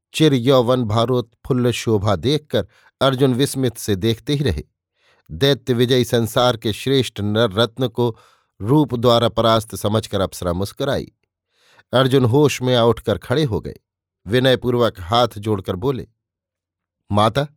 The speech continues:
ऐसे समय आने का कष्ट क्यों किया?" अर्जुन के संबोधन से उर्वशी दंग हो गई। बड़ी लज्जा लगी, पर वारांगना अपना संकोच छोड़कर बोली, "पार्थ, तुम ऐसे संबोधन से मुझे लज्जित कर रहे हो।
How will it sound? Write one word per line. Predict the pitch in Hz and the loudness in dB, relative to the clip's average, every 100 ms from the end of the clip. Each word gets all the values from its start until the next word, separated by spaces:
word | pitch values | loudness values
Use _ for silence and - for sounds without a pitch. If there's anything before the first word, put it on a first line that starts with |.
| _ _ _ _ _ - | _ _ _ _ _ 2
ऐसे | 143 139 143 | 2 2 0
समय | 131 131 131 | 2 4 4
आने | 117 120 | 2 0
का | 110 | -4
कष्ट | - 104 - - | -2 -4 -4 -4
क्यों | 156 | -2
किया?" | 135 78 64 - _ _ _ _ _ _ _ _ _ - | -2 -8 -12 -16 _ _ _ _ _ _ _ _ _ 0
अर्जुन | 139 143 147 | 2 4 2
के | 147 | 0
संबोधन | - 127 127 127 127 135 | 2 2 4 2 2 0
से | 131 | 0
उर्वशी | 110 107 110 - | 2 2 0 -2
दंग | 87 151 143 | -4 -2 -2
हो | 87 | -6
गई। | 73 - _ _ _ _ _ | -10 -16 _ _ _ _ _
बड़ी | 82 117 117 | -4 0 2
लज्जा | 107 117 160 | 0 -2 0
लगी, | 120 69 - _ _ _ _ _ | -2 -4 -14 _ _ _ _ _
पर | 127 120 107 _ _ 92 | 2 2 2 _ _ -2
वारांगना | 113 123 123 127 123 117 110 | 0 2 2 2 2 2 2
अपना | 107 107 | 2 -2
संकोच | - 120 113 120 101 | -2 -4 -2 -4 -4
छोड़कर | - 98 82 92 | -4 -6 -2 -4
बोली, | 120 120 76 _ _ _ _ _ _ _ _ _ | -4 -6 -8 _ _ _ _ _ _ _ _ _
"पार्थ, | 107 120 110 - _ _ _ _ _ _ _ _ | 0 0 0 -16 _ _ _ _ _ _ _ _
तुम | - 156 | 2 4
ऐसे | 147 156 | 2 0
संबोधन | 143 135 135 135 139 135 | 0 0 2 2 2 0
से | 135 | -2
मुझे | 113 110 | 0 0
लज्जित | 101 92 147 | -2 -2 -4
कर | - 85 | -4 -6
रहे | 73 113 | -4 -4
हो। | 110 - | -4 -8